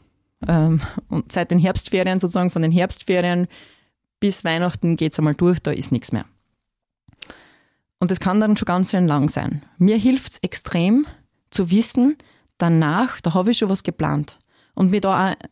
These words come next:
da hab ich einen Urlaub geplant, den, den plane ich auch ganz aktiv und da,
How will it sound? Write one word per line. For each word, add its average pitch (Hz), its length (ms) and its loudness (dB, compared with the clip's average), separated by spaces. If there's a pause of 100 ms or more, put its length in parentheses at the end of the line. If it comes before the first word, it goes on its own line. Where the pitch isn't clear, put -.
(100)
da 185 120 0
hab 180 60 0
ich 190 40 0
einen 180 80 0
Urlaub 277 260 0
geplant, 226 680 0
den, 175 240 0
den 180 160 0
plane 196 320 2
ich 185 60 0
auch 170 80 -2
ganz 170 220 0
aktiv 254 520 0
und 196 180 2
da, 190 60 2